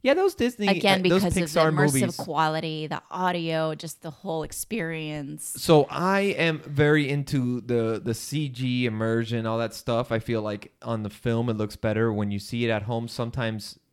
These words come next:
Speaker 1: you, it, because the, how good T Vs are nowadays,
Speaker 2: Yeah.
Speaker 1: it looks, it, sometimes they, those things can look worse.
Speaker 2: Yeah.
Speaker 1: Because of the, f-, it, well, it was filmed to be seen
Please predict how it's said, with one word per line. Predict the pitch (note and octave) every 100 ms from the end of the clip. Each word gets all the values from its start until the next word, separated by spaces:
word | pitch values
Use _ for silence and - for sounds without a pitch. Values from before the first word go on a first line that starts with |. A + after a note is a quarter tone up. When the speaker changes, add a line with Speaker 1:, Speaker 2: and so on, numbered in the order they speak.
| _
Speaker 1:
you, | A#2 A2 G2+
it, | - G#2+ - _ _ A2+
because | A2+ A#2 G#2 - - -
the, | A#2
how | A2+ A2+
good | G#2+ A2 A2
T | - A2
Vs | A2+ G#2+
are | A2
nowadays, | A2 G#2 A#2 B2 A#2+
Speaker 2:
Yeah. | E3+ D#3+ D3 D3
Speaker 1:
it | C#3+ G#2
looks, | G2+ G2+ -
it, | A2+ G#2 -
sometimes | - A2+ C3 A2
they, | G#2+
those | G2+ G2+
things | A#2 G#2+
can | - G2
look | F#2 -
worse. | F#2 A#2+ - - _ _ _ -
Speaker 2:
Yeah. | G3 F3+ E3
Speaker 1:
Because | C3+ G#2+
of | G#2+
the, | G#2
f-, | - - - -
it, | A#2 - - -
well, | D3 -
it | A#2
was | G#2+ -
filmed | - B2 A2+ B2+ D3 - _
to | C3
be | A#2+ B2+
seen | C3+ G2+ F#2+ G2 A#2+